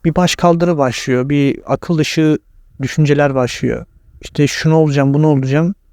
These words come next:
Ardından sistem bize diyor ki, "Tamam." diyor. "Ne olmak istiyorsun? Astronot mu, pilot mu, şu mu, bu mu?" "Senin," diyor, "hayatın boyunca mutlu edecek seni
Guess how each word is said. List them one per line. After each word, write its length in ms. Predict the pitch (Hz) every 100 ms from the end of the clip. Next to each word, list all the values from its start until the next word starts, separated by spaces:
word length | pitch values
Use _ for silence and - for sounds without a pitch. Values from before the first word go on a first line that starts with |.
| _ _ _ _
Ardından 300 | - 160 175
sistem 340 | 170 - 180 175
bize 200 | 170 175
diyor 140 | 208
ki, 280 | - 127 - _ _ - _ -
"Tamam." 360 | 160 170 156 120
diyor. 160 | 92 - _ - - _ _ -
"Ne 140 | 165
olmak 240 | 165 135 120
istiyorsun? 420 | - - - -
Astronot 600 | 131 - 156 147 151 -
mu, 120 | 123
pilot 340 | - 147 147 -
mu, 120 | 123
şu 180 | - 151
mu, 160 | 131
bu 120 | 147
mu?" 140 | 143 110 _ _ _ - _ _ _
"Senin," 480 | - - 190 196 175
diyor, 260 | 151 90 - -
"hayatın 580 | - 160 175 165 185 151
boyunca 360 | 135 131 117 127 139
mutlu 340 | 139 - 160
edecek 380 | 156 135 127 -
seni 280 | - -